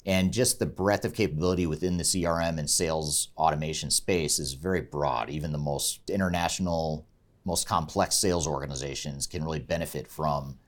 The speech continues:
Salesforce, and there's a lot of robust workflows and capabilities within it, which is why it lands at number three on our list. Now, coming in at number two is a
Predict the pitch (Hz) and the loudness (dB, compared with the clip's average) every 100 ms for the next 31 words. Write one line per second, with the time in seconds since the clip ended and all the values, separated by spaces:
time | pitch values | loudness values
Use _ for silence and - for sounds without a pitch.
0 | _ _ - 95 78 - 65 62 71 67 | _ _ 2 4 4 0 -4 -4 -6 -4
1 | 69 69 67 71 69 67 67 - - 73 | -2 -2 -2 -4 -2 -2 -2 -6 -8 -8
2 | 69 73 69 65 71 - 64 67 60 57 | -4 -4 -4 -6 -10 -8 -6 -6 -6 -10
3 | 64 98 71 76 95 76 82 78 73 76 | -4 -2 -2 -2 -2 2 2 2 2 -2
4 | 76 64 - 117 101 62 57 - - - | -4 -6 -4 0 0 -2 -6 -8 -8 -8
5 | - _ _ _ - 95 135 117 110 101 | -12 _ _ _ -4 4 6 8 6 6
6 | 101 90 80 - 170 143 90 90 78 80 | 4 2 2 0 4 6 6 4 2 -2